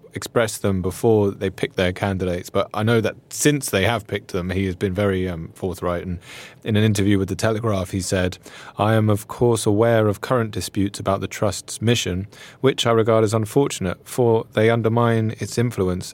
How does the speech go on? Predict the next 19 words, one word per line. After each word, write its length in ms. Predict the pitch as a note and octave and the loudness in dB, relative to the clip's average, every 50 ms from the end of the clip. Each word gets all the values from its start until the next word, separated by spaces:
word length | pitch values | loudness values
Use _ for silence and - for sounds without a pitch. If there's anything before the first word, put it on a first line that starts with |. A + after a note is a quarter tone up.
| - - | -6 -4
and 280 | A2 G#2+ G#2 F#2+ F#2+ F#2 | -2 -2 -2 -2 -2 -4
its 120 | G2 - - | -4 -6 -6
power 320 | - - A2 G2+ F#2 F2+ G2 | -6 -2 0 0 0 -2 -4
for 140 | - G#2+ | -6 -6
good," 320 | G2 - A2 G2+ E2+ D#2+ - - - - - - - - - - - - | -2 0 2 0 0 -2 -8 -16 -18 -20 -20 -20 -20 -20 -20 -20 -14 -6
and 260 | - A2 G2+ G2+ G2+ | -2 -2 0 0 0
that 180 | G#2 G#2 - - | 0 -2 -2 -2
he 120 | G#2+ G#2+ | -2 0
wants 300 | G#2+ A2 A2+ C3 - - | 0 0 -2 -2 -4 -4
to 420 | - A2 G#2 G#2 G#2 G#2 G#2+ - - - | -2 0 2 2 2 2 0 -2 -4 -10
help 440 | - - - C3 C#3+ - - - - | -12 -8 -2 -2 -2 -2 -2 -8 -20
heal 520 | - - - - C3+ C3+ C3 B2+ A#2+ A#2 A2 | -20 -10 -2 2 4 4 6 6 4 2 0
current 360 | - - - C#3 C#3 C#3 B2+ | -2 -2 0 0 0 0 -2
divisions 500 | A2+ G#2 A2+ A2 G2 G2+ G2+ G2+ G2 F2+ | -2 0 2 2 2 0 0 -2 0 0
about 220 | - G#2+ G#2+ A2 | 0 0 0 0
the 80 | A2 G#2 | 0 -4
Trust's 580 | - - - A#2 G#2 - - - - - - - | -8 -4 -2 -2 -2 -2 -4 -10 -14 -14 -14 -12
core 380 | - - - A2 G#2 G2+ G2 | -10 -4 0 2 2 2 2
mission. 500 | G2+ G#2 A2+ G#2+ - - F#2+ F2+ F2+ F#2+ | 2 0 -2 -2 -2 -6 -6 -8 -8 -10